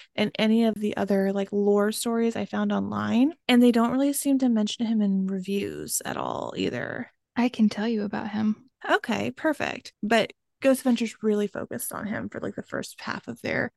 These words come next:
Speaker 1: investigation.
Speaker 2: I'm not
Speaker 1: Zach
Speaker 2: surprised.
Speaker 1: <laughs> Well, Zach Bagans also, like, was like, "Oh, and they,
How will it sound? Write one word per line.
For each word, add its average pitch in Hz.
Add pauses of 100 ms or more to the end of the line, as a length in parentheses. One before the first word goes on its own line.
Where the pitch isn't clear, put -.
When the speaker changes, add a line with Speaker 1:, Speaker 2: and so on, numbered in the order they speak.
Speaker 1:
investigation. 180 (100)
Speaker 2:
I'm 226
not 220
Speaker 1:
Zach 320
Speaker 2:
surprised. 208
Speaker 1:
<laughs> - (580)
Well, 330
Zach 359
Bagans 349
also, 285
like, 254
was -
like, 208
"Oh, 262
and 240
they, 220